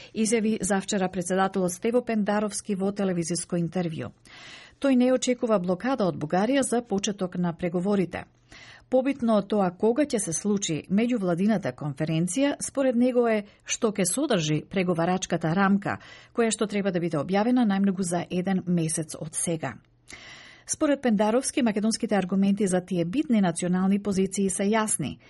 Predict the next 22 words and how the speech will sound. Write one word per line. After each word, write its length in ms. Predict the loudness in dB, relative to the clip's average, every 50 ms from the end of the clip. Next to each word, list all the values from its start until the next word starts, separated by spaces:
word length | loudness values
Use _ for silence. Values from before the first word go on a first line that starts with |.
| -20 -20 -20 -20 -14 _
Тој 140 | -2 0 2
рече 280 | 2 2 2 2 0 0
се 140 | 0 0 0
надева 320 | 0 0 0 0 0 -2
дека 240 | -2 -4 -4 -2 0
никој 320 | 0 0 2 2 0 2
во 160 | 2 2 2
Европа 380 | 2 2 0 0 0 0 0 2
нема 320 | 2 4 4 4 2 2
да 100 | 2 0
прифати 400 | -2 -2 -4 -4 -2 -2 -4 -4
формулации 800 | -4 -4 -4 -2 0 0 0 0 0 0 -2 -2 -2 0 0 0
за 140 | 0 -2 -2
македонскиот 640 | -4 -4 -4 -4 -4 -4 -4 -4 -6 -8 -10 -10 -6
јазик 480 | -2 0 0 0 0 0 -2 -4 -6 -8 -6
или 240 | -4 -2 -2 0 0
дека 240 | 0 -2 0 0 0
македонската 680 | 0 -2 -2 -2 -2 -2 -2 -2 -4 -4 -2 -2 0
нација 480 | 0 0 0 -2 -2 -2 -2 -2 -2 -2 -2
е 100 | -2 -2
резултат 560 | -2 -2 -4 -4 -4 -4 -4 -4 -4 -4 -4
на 140 | -4 -4